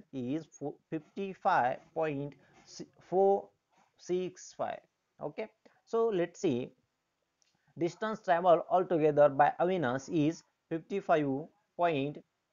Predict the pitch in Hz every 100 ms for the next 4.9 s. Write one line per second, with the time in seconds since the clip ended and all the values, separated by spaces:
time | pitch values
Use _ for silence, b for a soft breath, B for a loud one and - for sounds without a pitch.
0 | - 175 180 180 - _ - 143 143 139
1 | - - 160 151 151 - 131 107 107 -
2 | - - 170 190 170 120 120 B B -
3 | 160 180 165 160 185 147 143 - B 127
4 | 143 147 147 165 156 - 107 101 -